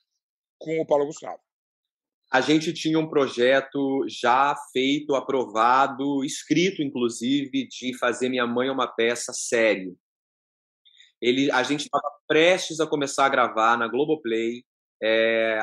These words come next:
Speaker 2: a série que já tava com três ou quatro temporadas vendidas. Isso já tava, assim, se eu não me engano, duas temporadas já tavam escritas. Então, era um projeto que já ter-, que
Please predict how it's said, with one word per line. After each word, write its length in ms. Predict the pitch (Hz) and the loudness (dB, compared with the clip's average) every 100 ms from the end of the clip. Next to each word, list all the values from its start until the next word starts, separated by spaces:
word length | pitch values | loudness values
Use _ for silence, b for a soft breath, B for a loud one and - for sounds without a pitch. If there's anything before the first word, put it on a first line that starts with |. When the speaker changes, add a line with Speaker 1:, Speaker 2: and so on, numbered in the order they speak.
| - | -4
Speaker 2:
a 80 | 127 | -6
série 380 | - 135 139 | 0 0 0
que 80 | 139 | -2
já 140 | 135 127 | -2 0
tava 260 | 131 131 | 2 0
com 200 | 123 135 135 | -4 -10 -4
três 300 | 143 165 190 | 4 4 4
ou 120 | 180 | 0
quatro 380 | 160 139 139 139 | 2 2 2 0
temporadas 580 | 135 127 127 117 120 117 | -8 -4 2 2 0 -4
vendidas. 720 | 135 151 117 107 95 85 - - 98 120 | -4 -6 -6 -8 -8 -10 -12 -16 -14 -6
Isso 220 | 131 143 | -4 0
já 120 | 147 | 0
tava, 260 | 135 143 147 | 2 2 2
assim, 580 | 151 - - 120 - 123 | -4 -8 -10 -12 -10 -4
se 80 | 135 | -2
eu 60 | |
não 80 | 170 | 0
me 80 | 175 | 2
engano, 300 | 156 160 151 | 2 2 2
duas 260 | 170 214 | 0 0
temporadas 540 | 190 165 151 135 135 127 | -2 0 2 2 0 -4
já 100 | 127 | -2
tavam 240 | 127 127 | -2 -4
escritas. 600 | 135 - 113 104 95 90 | -8 -6 -4 -4 -6 -10
Então, 200 | 101 117 | -4 -2
era 80 | 123 | -2
um 60 | 123 | 0
projeto 380 | 127 123 123 | 0 0 -2
que 100 | - | -4
já 100 | 123 127 | -4 -2
ter-, 220 | 131 | -2
que 100 | 123 | -6